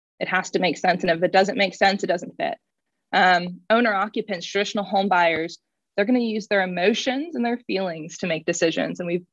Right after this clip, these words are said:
all been there and had that pain of the owner occupant. It just doesn't feel right. And there's nothing tangible. It's just, it doesn't feel right. Um, and that would be my probably biggest thing on the surface level of what makes investors and owner occupants different.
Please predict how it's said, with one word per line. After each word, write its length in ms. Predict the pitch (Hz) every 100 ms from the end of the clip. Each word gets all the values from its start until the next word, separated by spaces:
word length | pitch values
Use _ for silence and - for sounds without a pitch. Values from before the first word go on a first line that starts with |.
| _ 190
all 240 | 196 196
been 200 | 190 185
there 440 | 180 170 170 175 _ _ _ _ _
and 120 | 170 190
had 280 | 170 170
that 200 | 170 165 -
pain 560 | - 165 156 170 220 202
of 440 | 180 175 170 160 160 _ _ _ -
the 120 | 180
owner 200 | 175 165
occupant. 480 | 165 160 170 175 170
It 80 | 170
just 140 | -
doesn't 240 | 262 269 -
feel 340 | 285 294 262
right. 240 | 165 - -
And 80 | 185
there's 160 | 190
nothing 260 | 247 - 415
tangible. 580 | - 370 359 269 175 160
It's 120 | 180
just, 180 | 196 - _ _ -
it 60 |
doesn't 320 | 233 262 - _
feel 280 | 233 202 170
right. 300 | - - - - _ _ _ _ _ -
Um, 440 | 190 180 170 160 202
and 200 | 220 220
that 140 | 220 254
would 100 | 233
be 100 | 240
my 180 | 220 196 _
probably 260 | - 302 285
biggest 480 | - 196 196 190 -
thing 320 | 185 170 165
on 120 | 170
the 100 | 175
surface 480 | 180 269 269 247 -
level 240 | 185 165
of 100 | 165 160
what 180 | 190
makes 260 | 196 175 -
investors 460 | 185 175 170 175 180
and 80 |
owner 120 | 170 160
occupants 440 | 160 - 170 -
different. 500 | 160 160 - -